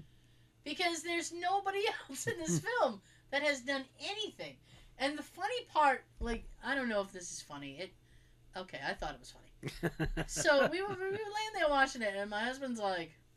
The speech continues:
Speaker 1: "Hmm."
Speaker 2: <laughs>
Speaker 1: And, like,
Speaker 2: Hmm.
Speaker 1: the, the love interest in the film, he goes, <laughs> Jay looks at me and goes, "That's who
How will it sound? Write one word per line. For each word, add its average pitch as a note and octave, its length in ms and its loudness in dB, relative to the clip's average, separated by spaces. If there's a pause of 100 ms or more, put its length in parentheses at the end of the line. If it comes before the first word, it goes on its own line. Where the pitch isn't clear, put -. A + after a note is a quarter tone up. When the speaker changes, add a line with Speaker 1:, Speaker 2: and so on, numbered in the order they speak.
(320)
Speaker 1:
"Hmm." D#3+ 960 -12 (120)
Speaker 2:
<laughs> - 100 -12
Speaker 1:
And, C#4+ 520 8 (540)
like, C#4 300 4
Speaker 2:
Hmm. C4 220 -8
Speaker 1:
the, C#4 360 4
the C#4 140 2
love E4 440 0
interest D4 440 -4
in A#3+ 100 -4
the A3+ 60 -4
film, F#3+ 720 -6 (840)
he A#3 120 -6
goes, G3 600 -2 (1400)
<laughs> - 360 -20 (1200)
Jay B4+ 100 2 (220)
looks A4+ 120 0
at E4+ 60 -8
me C4+ 100 0
and A#3+ 80 -2
goes, G#3 320 -2 (1120)
"That's F#3 340 -4
who G#4+ 60 0